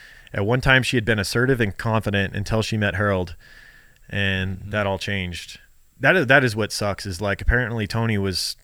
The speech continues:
Speaker 1: she was the type that didn't take shit from anybody growing up, um, but he just knew how to, he just knew how to control people.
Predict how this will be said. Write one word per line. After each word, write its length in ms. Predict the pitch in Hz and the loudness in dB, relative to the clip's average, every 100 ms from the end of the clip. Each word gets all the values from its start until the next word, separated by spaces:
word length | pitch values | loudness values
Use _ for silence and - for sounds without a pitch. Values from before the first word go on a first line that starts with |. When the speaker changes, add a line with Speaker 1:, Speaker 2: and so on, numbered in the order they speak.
| _ _ - | _ _ -12
Speaker 1:
she 200 | - 123 | -4 -2
was 140 | 113 | -2
the 60 | 113 | 0
type 280 | 120 117 | 2 2
that 80 | 101 | 0
didn't 180 | 113 107 | -4 -2
take 140 | 110 104 | -4 -2
shit 220 | 120 - | -6 -6
from 120 | 98 | -4
anybody 520 | 95 98 92 95 92 | -2 -2 0 0 -2
growing 320 | 90 104 98 104 | -2 -2 -2 0
up, 240 | 98 - _ _ - | -2 -4 _ _ -10
um, 440 | 95 92 90 90 | -6 -4 -4 -4
but 300 | 92 90 - - - - _ - - - - 95 | -2 -4 -6 -18 -20 -20 _ -20 -20 -20 -20 -10
he 200 | 110 110 | -6 -4
just 200 | 107 110 | -4 -2
knew 140 | 107 | -2
how 180 | 107 104 | 0 -2
to, 240 | 87 85 - _ - _ - _ _ | -2 -4 -8 _ -20 _ -20 _ _
he 100 | - | -6
just 160 | 117 113 | -6 -2
knew 120 | 107 | 0
how 80 | 107 | 0
to 80 | 90 | 0
control 340 | 87 101 101 | -2 -2 -2
people. 440 | 95 85 80 76 | -2 -4 -6 -10